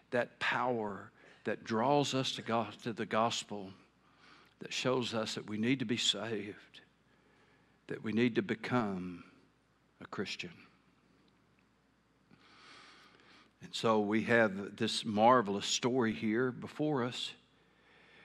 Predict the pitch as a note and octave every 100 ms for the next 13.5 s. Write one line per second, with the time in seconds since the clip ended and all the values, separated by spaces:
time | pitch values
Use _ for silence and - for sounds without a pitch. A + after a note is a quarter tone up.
0 | - - _ - - - A#2+ B2 A2 A#2+
1 | B2 B2 - - - - - - - -
2 | - - - - _ _ - G#2+ G#2+ G#2
3 | G#2 - - - C3 C3+ B2 B2+ B2 C3
4 | C3 - C3 C3 C3 C3 A#2+ A2+ A2 -
5 | - A2+ A#2 A2+ - - B2+ C3 C3 B2
6 | A#2 - A2 A#2 A#2 - B2+ A#2+ G#2+ G#2
7 | - A2 G2+ - A#2+ A2+ A2 G2+ - -
8 | _ _ _ _ _ _ _ _ _ -
9 | _ _ _ _ - - G#2 A2+ G2 A2
10 | A#2+ B2 A#2 A#2 A2 - - B2 A#2 G#2+
11 | G#2 G#2+ G2+ F#2+ A2+ G#2+ A2 - - A#2
12 | A#2 A2 G#2 A2+ F#2+ A2+ G#2 - F#2 -
13 | G#2+ G#2 - F#2+ F#2